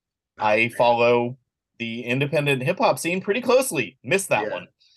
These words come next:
Speaker 2: Yeah.
Speaker 1: Um, or didn't download it. It's not in any of my search history. I just, I either didn't know or didn't, I
Speaker 2: Yep.
Speaker 1: care, you know? Um,
Speaker 2: Yeah.
Speaker 1: and then, um, I kept waiting because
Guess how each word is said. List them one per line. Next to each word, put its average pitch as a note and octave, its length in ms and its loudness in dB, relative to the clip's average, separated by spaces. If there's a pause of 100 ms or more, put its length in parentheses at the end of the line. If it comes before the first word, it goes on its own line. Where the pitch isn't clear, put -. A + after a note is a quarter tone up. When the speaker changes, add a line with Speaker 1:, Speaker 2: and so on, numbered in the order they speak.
(200)
Speaker 2:
Yeah. B2 540 4
Speaker 1:
Um, G#2 160 -2
or A#2 100 -4
didn't C3+ 300 -4
download C3 440 4
it. B2 140 2
It's A2+ 160 -6
not C3 220 2
in A#2 100 -2
any C3 220 0
of B2+ 40 -2
my A#2+ 120 0
search C3+ 300 -8
history. C3+ 280 -2
I A#2+ 120 4
just, A#2+ 260 -8
I A#2+ 60 0
either E3 260 0
didn't D#3+ 240 -2
know D3 160 4
or B2+ 160 2
didn't, A2 320 -8 (460)
I G#2 120 -8 (300)
Speaker 2:
Yep. A2 320 -4
Speaker 1:
care, - 320 -4
you D#3 100 -2
know? F3 240 4
Um, E3 460 6
Speaker 2:
Yeah. A#2 220 4 (340)
Speaker 1:
and B2 100 -2
then, D3+ 380 4 (460)
um, A2+ 760 2
I C#3+ 360 -2
kept C3 260 -4
waiting A2 560 -4
because G2+ 680 -4